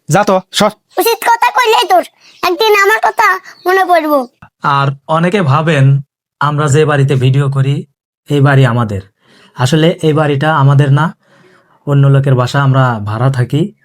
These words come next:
Speaker 1: আর আমাদের সত্যি বলতে আমাদের থাকার মতো কোনো ঘর বাড়ি নাই, এখানে লুকোচুরির কোনো কিছু নাই,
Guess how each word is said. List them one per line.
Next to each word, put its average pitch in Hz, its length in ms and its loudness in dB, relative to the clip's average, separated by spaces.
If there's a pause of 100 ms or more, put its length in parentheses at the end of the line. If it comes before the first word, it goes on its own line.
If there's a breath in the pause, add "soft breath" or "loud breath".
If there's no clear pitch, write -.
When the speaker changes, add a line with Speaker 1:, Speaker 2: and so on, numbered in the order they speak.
(420)
Speaker 1:
আর 113 220 -2
আমাদের 139 320 2
সত্যি 156 380 -4
বলতে 139 320 2
আমাদের 139 320 2 (600)
থাকার 139 280 0
মতো 135 220 2
কোনো 147 140 -2
ঘর 113 260 -2
বাড়ি 113 200 -2
নাই, 110 240 -4 (960)
এখানে 143 340 -2
লুকোচুরির 143 580 2
কোনো 139 220 0
কিছু 143 200 -4
নাই, 156 180 0